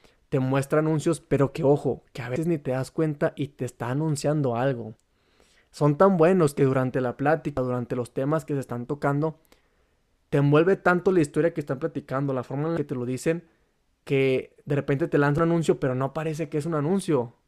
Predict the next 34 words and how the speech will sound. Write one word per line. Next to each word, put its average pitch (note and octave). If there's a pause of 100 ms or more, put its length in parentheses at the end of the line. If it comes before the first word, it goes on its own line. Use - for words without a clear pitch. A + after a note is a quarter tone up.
(100)
O B2+
sea, C3
tú -
estás E3+
aprendiendo E3+
aún D3 (220)
con C3
el C3
anuncio. B2 (400)
Ya C3
hasta C#3
que D3
te C3
dicen, C3
"El B2
precio E3+
de F3
este D#3+
programa D3
es D3
tal, C#3+
tal, C#3
tal". B2+
Ahí B2+
es B2+
donde C#3+
te C3
das C3+
cuenta, D3
"Ah, D3
este A#2+
era D3+
un E3+
anuncio". C#3